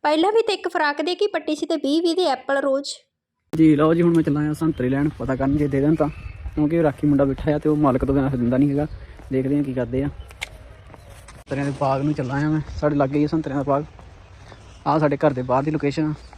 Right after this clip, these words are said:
Speaker 2: ਸਾਰੀ, ਬਾਹਰ ਸਾਰਾ ਹੀ। ਆਹੋ।
Speaker 1: ਬਸ ਇੰਨੀ ਕੁ ਔਕਾਤ ਦੇ ਮਾਲਕ ਹੀ ਹੋ, ਬਾਗ 'ਚ ਨਾਲ ਬੈਠਿਆਂ ਨੂੰ ਕੋਈ ਕਿਲੋ ਸੰਤਰੇ ਨਹੀਂ ਦਿੰਦਾ ਤੁਹਾਨੂੰ।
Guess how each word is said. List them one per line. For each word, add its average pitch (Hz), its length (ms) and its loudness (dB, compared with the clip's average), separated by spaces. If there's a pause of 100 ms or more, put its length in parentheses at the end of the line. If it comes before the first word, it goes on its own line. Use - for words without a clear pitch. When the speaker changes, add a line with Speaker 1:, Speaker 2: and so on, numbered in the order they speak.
(760)
Speaker 2:
ਸਾਰੀ, 156 260 0 (880)
ਬਾਹਰ 147 240 2
ਸਾਰਾ 151 220 -4
ਹੀ। 160 80 -4 (760)
ਆਹੋ। 143 240 -6 (1160)
Speaker 1:
ਬਸ 320 200 -4 (300)
ਇੰਨੀ 269 240 0
ਕੁ 320 100 -4
ਔਕਾਤ 339 340 0
ਦੇ 330 180 0
ਮਾਲਕ 311 360 0
ਹੀ 320 140 0
ਹੋ, 294 80 -2 (400)
ਬਾਗ 269 280 2
'ਚ 294 140 -6
ਨਾਲ 262 280 0
ਬੈਠਿਆਂ 262 340 -4
ਨੂੰ 285 80 -2
ਕੋਈ 285 100 -2
ਕਿਲੋ 262 220 -2
ਸੰਤਰੇ 247 380 -2
ਨਹੀਂ 262 120 0
ਦਿੰਦਾ 214 260 -2
ਤੁਹਾਨੂੰ। 208 300 -6